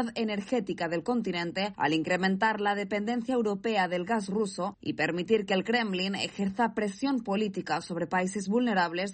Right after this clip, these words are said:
del centro y este de Europa. En tanto, Alemania tiene fuertes lazos comerciales con Pekín,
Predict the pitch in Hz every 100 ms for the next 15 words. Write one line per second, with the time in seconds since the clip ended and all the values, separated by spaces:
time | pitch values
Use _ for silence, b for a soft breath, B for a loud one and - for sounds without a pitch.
0 | - 175 170 160 233 240 254 262 - 220
1 | 180 160 170 175 170 127 117 160 185 -
2 | - 170 208 202 180 156 160 180 196 190
3 | 180 180 170 170 - 180 180 185 175 156
4 | 196 190 160 160 - 190 185 190 196 170
5 | 175 175 226 185